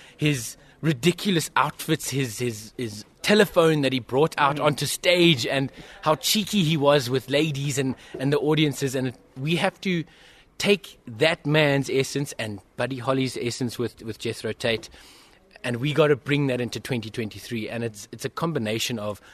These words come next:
Speaker 1: the research and honoring who these people were, but making it into this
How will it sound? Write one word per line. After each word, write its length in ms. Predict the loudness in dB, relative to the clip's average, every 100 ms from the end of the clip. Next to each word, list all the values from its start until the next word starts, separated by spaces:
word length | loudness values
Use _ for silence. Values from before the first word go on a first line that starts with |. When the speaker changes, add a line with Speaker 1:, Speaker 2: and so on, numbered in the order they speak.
| _
Speaker 1:
the 100 | -4
research 500 | -2 -2 0 -2 -2
and 80 | -6 -2
honoring 400 | 2 2 2 0
who 160 | -2
these 200 | -2 -4
people 360 | -4 -8 -4 -2
were, 320 | 2 2 0 -6 -20 -20 -20 _
but 160 | -8 -4
making 440 | 0 0 0 0
it 160 | 0 -2
into 380 | -10 -8 -8 -6
this 320 | -6 -8